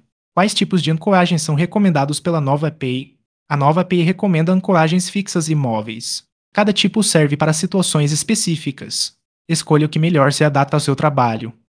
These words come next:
Como saber se a ancoragem é segura? Verifique a carga máxima suportada da ancoragem. Teste periodicamente a sua resistência. Utilize somente equipamentos de marcas confiáveis como a nova E P I.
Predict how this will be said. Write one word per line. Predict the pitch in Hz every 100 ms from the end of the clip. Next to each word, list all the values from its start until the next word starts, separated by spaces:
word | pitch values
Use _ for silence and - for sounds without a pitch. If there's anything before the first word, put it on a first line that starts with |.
| _ -
Como | 233 262
saber | 214 143 135
se | 185
a |
ancoragem | 170 165 156 147
é | 135
segura? | - 143 131 123 113 - _ _ -
Verifique | 175 175 208
a | 190
carga | - 156 151
máxima | 147 135 135 147
suportada | 147 190 185 156 139 139
da | 151
ancoragem. | 175 180 127 113 110 - _ _ _
Teste | 180 185 170
periodicamente | 180 185 175 185 165 165
a | 160
sua | 170 147
resistência. | 160 180 - 139 113 - 107 123 _ _ -
Utilize | 208 - 208 180
somente | 180 190 165 170
equipamentos | 185 165 185 165 160 185
de | 175 165
marcas | 143 156 175 -
confiáveis | 196 196 196 165 165 175
como | - 202
a |
nova | 185 139 147
E | 131
P | 147
I. | 143 113 -